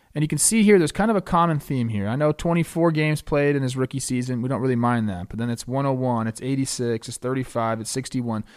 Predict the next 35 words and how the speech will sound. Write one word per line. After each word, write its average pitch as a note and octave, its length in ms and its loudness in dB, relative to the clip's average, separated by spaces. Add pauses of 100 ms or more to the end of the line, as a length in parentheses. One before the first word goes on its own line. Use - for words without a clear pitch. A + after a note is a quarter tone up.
(340)
Hasn't F3+ 280 8
been E3+ 80 4
on D#3+ 80 4
the C#3+ 60 0
field C#3 280 0
a B2 60 -2
ton. - 360 -8 (440)
So C#3 320 4
he B2+ 140 -2
wins C#3 280 0
the B2 120 2
World A#2+ 200 2
Series F#3 480 6
with C#3+ 120 -6
the A#2+ 40 -4
Cubs C#3+ 300 0
in C3 60 -6
two - 100 -6
thousand B2+ 220 0
sixteen. D3+ 640 -2
The A#2+ 80 -4
following D#3 440 2
year, C#3 140 2
they C3+ 100 4
trade B2+ 280 0
him B2 80 -2
to A2+ 100 -8
the A2+ 100 -2
Royals. G2+ 560 2 (540)
And C3+ 140 0
then E3 120 4
in D#3 80 2
two F#3+ 200 0
thousand E3 420 2
nineteen, F#3 840 0